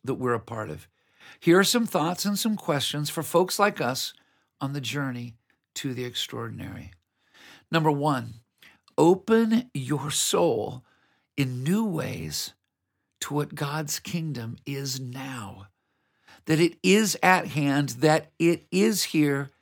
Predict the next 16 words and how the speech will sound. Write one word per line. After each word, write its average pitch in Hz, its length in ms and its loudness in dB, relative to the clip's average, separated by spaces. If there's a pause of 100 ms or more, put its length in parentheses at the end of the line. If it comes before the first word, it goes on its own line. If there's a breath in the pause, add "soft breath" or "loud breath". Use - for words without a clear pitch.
(280)
and 131 160 -6
that 135 140 -6
it 131 160 -10
is 123 420 -4
within 131 460 -8
you. 98 200 -10 (1080)
Number 143 200 0
two, 151 560 2
look 139 440 0
with 151 240 0
new 147 420 0
eyes 123 440 -4
and 131 240 -8
hear 214 420 -4
with 190 300 -4
new 170 400 0